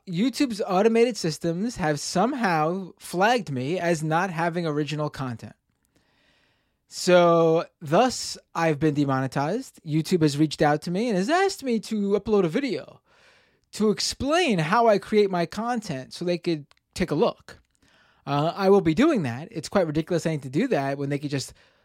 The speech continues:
literally look at this live stream episode right here, right now and see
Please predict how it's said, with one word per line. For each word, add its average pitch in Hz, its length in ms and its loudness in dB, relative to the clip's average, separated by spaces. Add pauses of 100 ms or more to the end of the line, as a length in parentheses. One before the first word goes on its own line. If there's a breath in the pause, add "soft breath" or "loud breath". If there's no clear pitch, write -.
(180 soft breath)
literally 208 500 4
look 247 300 -2
at 226 160 -4
this 208 220 -2
live 233 320 -2
stream 208 240 -2
episode 180 500 2
right 170 180 6
here, 170 220 0
right 160 220 0
now 190 300 0
and 139 140 -4
see 156 380 0